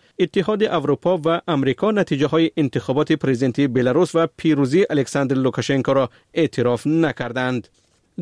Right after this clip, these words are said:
دادگاه در ترکیه روز پنجشنبه حکم نوبتی را در مورد تبدلات ناکام سال دوزار و شانزده هم اعلام کرد. دادگاه حکم بیشتر از چهارصد اشتراکدار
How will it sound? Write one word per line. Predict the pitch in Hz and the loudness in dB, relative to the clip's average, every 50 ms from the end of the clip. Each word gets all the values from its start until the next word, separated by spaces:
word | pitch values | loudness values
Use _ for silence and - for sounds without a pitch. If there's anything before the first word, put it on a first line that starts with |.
| 156 143 | -2 0
دادگاه | 185 208 190 190 233 226 190 254 247 | 0 0 2 2 0 0 0 -2 -2
در | 196 185 202 190 | 0 0 0 0
ترکیه | - - - 180 170 - 208 226 214 | 0 0 -2 -2 0 0 0 0 2
روز | 190 196 180 196 | 2 0 0 0
پنجشنبه | 202 185 - 180 170 147 - 165 151 156 185 185 | -2 -2 -2 -2 -2 -2 0 -2 0 0 0 2
حکم | 147 175 165 - 180 180 | 2 2 0 2 0 2
نوبتی | 185 180 175 160 147 135 120 - - | 2 2 2 2 2 0 -2 0 0
را | 165 185 170 | 0 0 2
در | 147 156 147 | 2 0 2
مورد | 143 143 139 139 160 156 175 170 | 2 0 2 2 2 2 2 2
تبدلات | - - 156 139 143 131 117 135 147 147 - 170 | 2 0 -2 -2 -2 0 0 0 0 2 2 2
ناکام | 160 156 151 156 156 147 - - 185 196 190 175 | 2 2 2 2 2 0 0 -2 -2 -2 0 -2
سال | - - 160 160 147 | 0 0 0 2 2
دوزار | 139 143 139 151 147 | 2 0 2 0 0
و | 139 | 0
شانزده | - - 147 135 113 117 139 120 | -2 -2 -2 -2 -2 -2 -2 0
هم | 135 139 135 - | 0 -2 0 0
اعلام | 147 135 139 135 127 | 0 2 2 0 0
کرد. | - 139 131 123 - - _ - - _ _ 147 139 | -2 -2 -4 -6 -8 -12 _ -20 -20 _ _ -2 -2
دادگاه | 151 139 131 143 160 143 | -2 0 0 0 0 0
حکم | 135 147 - - 156 151 | 0 -2 -2 0 0 0
بیشتر | 135 135 143 - - 139 | 0 0 0 0 0 0
از | 143 123 | -2 -2
چهارصد | - - 151 143 139 - - 160 160 - | -2 -2 -2 -2 -2 0 -2 -2 0 0
اشتراکدار | 165 143 - - 147 139 127 120 151 151 | -2 -2 -2 0 0 0 0 2 0 0